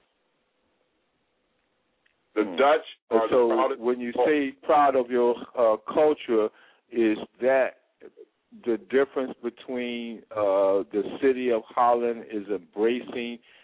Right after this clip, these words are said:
Speaker 2: Martin Luther King birthday, uh, but opposed to the concept of stretching it to embrace,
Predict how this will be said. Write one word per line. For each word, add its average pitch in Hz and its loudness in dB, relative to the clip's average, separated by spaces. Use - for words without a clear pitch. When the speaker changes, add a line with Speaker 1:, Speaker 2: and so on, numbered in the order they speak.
Speaker 2:
Martin 110 0
Luther 120 -8
King 120 -12
birthday, 123 0
uh, - -16
but 113 2
opposed 165 2
to 113 -8
the 101 -10
concept 120 -2
of 104 0
stretching 147 -2
it 98 -6
to 110 -4
embrace, 110 -2